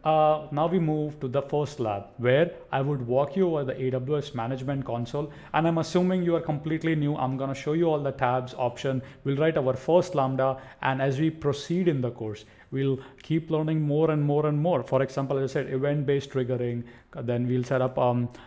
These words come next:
we'll run a Lambda on a cron job, then Docker container with Lambda. So all, all that is coming, but just be patient. Watch the entire series till the end. So this is now, we'll start. All right, guys,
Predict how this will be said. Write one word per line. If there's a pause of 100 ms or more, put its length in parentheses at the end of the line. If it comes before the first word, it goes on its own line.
(160)
we'll
run
a
Lambda
on
a
cron
job, (240)
then
Docker
container
with
Lambda.
So
all,
all
that
is
coming,
but
just
be
patient. (320)
Watch
the
entire
series
till
the
end. (400)
So
this
is
now,
we'll
start.
All
right,
guys,